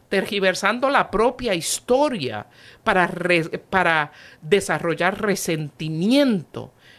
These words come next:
entre los seres humanos. Y hoy, lamentablemente, hace pocas horas se dio otra de estas grandes tragedias. Un joven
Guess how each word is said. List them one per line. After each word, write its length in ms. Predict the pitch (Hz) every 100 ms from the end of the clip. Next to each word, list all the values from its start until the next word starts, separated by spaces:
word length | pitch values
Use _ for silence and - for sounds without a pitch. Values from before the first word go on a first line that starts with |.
| _
entre 380 | 185 170 147 160
los 160 | 147 143
seres 420 | - 160 165 -
humanos. 680 | 151 135 127 117 120 - - _ - - _ -
Y 160 | 175
hoy, 220 | 170 190 226
lamentablemente, 1400 | 208 180 170 185 180 185 170 165 170 175 - 262 285 - _ - -
hace 480 | 165 151 - 160 - _
pocas 460 | 240 254 240 175 -
horas 540 | 131 127 196 - - _ - -
se 260 | - 175 156
dio 420 | 156 165 190 196 - _ _ _ _ -
otra 480 | 233 247 226 160
de 220 | 147 139 156
estas 340 | - 160 -
grandes 540 | 156 147 147 151 135
tragedias. 920 | - 135 - 139 143 139 135 131 - - _ - - - _ -
Un 480 | 170 180 185 202 196
joven 800 | - 185 190 190 202 240 254